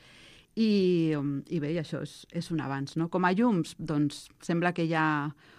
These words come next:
un pas en la reducció de la temporalitat perquè s'aplica com a prioritari el contracte indefinit. També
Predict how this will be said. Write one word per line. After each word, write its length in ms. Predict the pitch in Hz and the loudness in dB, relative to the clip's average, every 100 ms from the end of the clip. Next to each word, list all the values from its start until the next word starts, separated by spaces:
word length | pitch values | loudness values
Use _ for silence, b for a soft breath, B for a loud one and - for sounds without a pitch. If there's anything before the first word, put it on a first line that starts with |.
| B B B - | B B B 2
un 160 | 202 | 2
pas 320 | 202 196 190 196 | 4 2 2 0
en 100 | 180 | -2
la 100 | 165 | -2
reducció 420 | 170 151 - 175 | -2 -4 -4 -2
de 80 | 156 | 0
la 100 | 156 | 0
temporalitat 640 | 156 165 143 143 147 233 | -2 -2 -4 -4 -4 -4
perquè 200 | - 175 | -4 -8
s'aplica 420 | 165 185 170 165 160 | -6 -6 -4 -4 -2
com 160 | 160 | -2
a 100 | 156 | -2
prioritari 560 | 139 156 147 156 151 147 | -2 -4 -4 -6 -6 -6
el 140 | 139 | -6
contracte 540 | 143 147 147 139 - 147 139 131 127 151 | -4 -4 -4 -8 -8 -8 -6 -8 -10 -12
indefinit. 640 | - 156 147 165 190 320 - - _ _ _ - - _ _ - - | -6 -4 -4 -4 -2 -2 -6 -20 _ _ _ -14 -14 _ _ -20 -6
També 440 | 170 180 175 170 | -2 0 0 -2